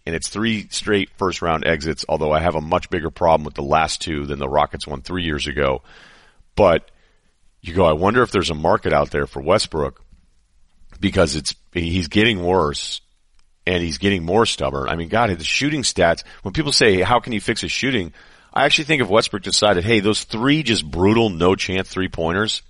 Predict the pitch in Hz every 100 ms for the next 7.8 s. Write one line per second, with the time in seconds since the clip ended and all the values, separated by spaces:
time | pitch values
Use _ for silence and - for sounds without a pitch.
0 | _ 104 104 120 - 113 117 - 139 143
1 | 135 135 113 - - - - - - -
2 | 90 117 139 117 113 110 107 95 110 90
3 | 110 123 92 85 - - - - - 92
4 | 90 107 92 87 - 107 - 90 - 92
5 | 117 123 - - 73 65 - - - 104
6 | 85 85 - 104 - 92 78 - 90 82
7 | 82 82 - - 78 92 120 127